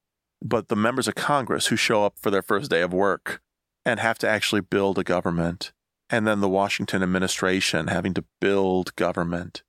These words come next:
And then even fast forward, you know, I just did a book review for the Wall Street Journal on, on Justice John Marshall Harlan, who was a Republican. In a way, I,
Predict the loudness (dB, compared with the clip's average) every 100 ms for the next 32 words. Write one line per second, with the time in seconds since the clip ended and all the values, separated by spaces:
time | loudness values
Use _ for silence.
0 | _ _ _ _ -2 0 0 0 0 0
1 | 0 -2 -6 0 0 0 0 2 2 2
2 | 0 -2 2 2 4 2 0 0 0 -4
3 | _ 0 0 0 0 0 2 2 2 2
4 | 2 -2 _ _ _ 0 0 2 -2 0
5 | 2 2 2 0 0 -2 0 0 -2 0
6 | 0 0 -2 -2 -2 0 0 0 -4 -2
7 | 0 0 0 -2 -4 -10 _ 0 2 4
8 | 4 2 0 _ -4 -2 0 -4 -2 0
9 | 0 0 0 0 0 -4 0 0 2 0
10 | -4 _ -2 2 2 2 2 0